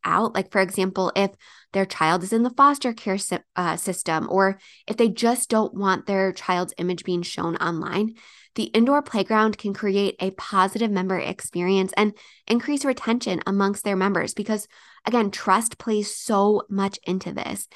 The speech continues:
And retention, as we know, is key for a successful membership program.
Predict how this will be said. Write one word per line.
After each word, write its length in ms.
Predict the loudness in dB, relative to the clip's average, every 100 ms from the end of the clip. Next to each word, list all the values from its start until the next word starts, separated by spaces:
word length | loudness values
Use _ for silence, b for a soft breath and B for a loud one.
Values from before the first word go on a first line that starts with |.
| B B B
And 160 | 0 2
retention, 640 | 0 0 -2 0 0 0 0
as 240 | 0 0 2
we 100 | 2
know, 260 | 2 2 0
is 240 | -2 -2 -14
key 460 | -6 -2 -2 -4 b b _
for 300 | 0 2 2
a 100 | 2
successful 580 | -2 -2 -2 -2 -2 -2
membership 420 | 0 -2 -4 -8
program. 480 | -8 -8 -6 -10 -14